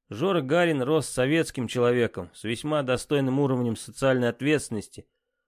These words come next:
своевременно вступая в октябрята, пионеры, комсомол,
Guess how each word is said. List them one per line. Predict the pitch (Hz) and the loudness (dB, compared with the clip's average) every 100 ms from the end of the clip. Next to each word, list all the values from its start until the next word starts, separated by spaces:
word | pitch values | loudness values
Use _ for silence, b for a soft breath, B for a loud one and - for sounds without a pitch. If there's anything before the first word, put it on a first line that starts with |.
| _ | _
своевременно | _ 120 139 156 180 170 147 | _ 0 2 2 2 2 0
вступая | 135 143 - 165 139 | -2 -4 2 2 4
в | |
октябрята, | 120 - 113 123 160 165 - | 2 -2 -4 0 2 2 0
пионеры, | 120 135 127 127 156 165 139 | -4 0 0 2 2 2 2
комсомол, | - 117 - 123 135 160 127 - | -2 -6 0 2 4 4 2 -2